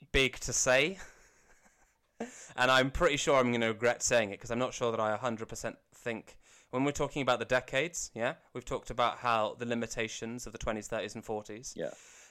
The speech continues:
Speaker 1: And, you know, none of us have been particularly. We, we, neither of us have talked about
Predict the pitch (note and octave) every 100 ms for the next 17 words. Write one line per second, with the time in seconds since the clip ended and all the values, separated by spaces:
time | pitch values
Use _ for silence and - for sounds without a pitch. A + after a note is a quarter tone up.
0 | - A2 G#2 G2+ A#2 A2+ G#2 A2+ B2 A#2+
1 | A2+ - G#2+ - A2 G#2+ G#2+ - _ _
2 | - - C#3 B2+ A2+ A2 G#2+ G#2 G#2 _
3 | _ _ C3 B2+ C#3 D3 C3+ D3+ E3 D3+
4 | B2+ A2+ - - B2+ A#2 A#2 A#2 A2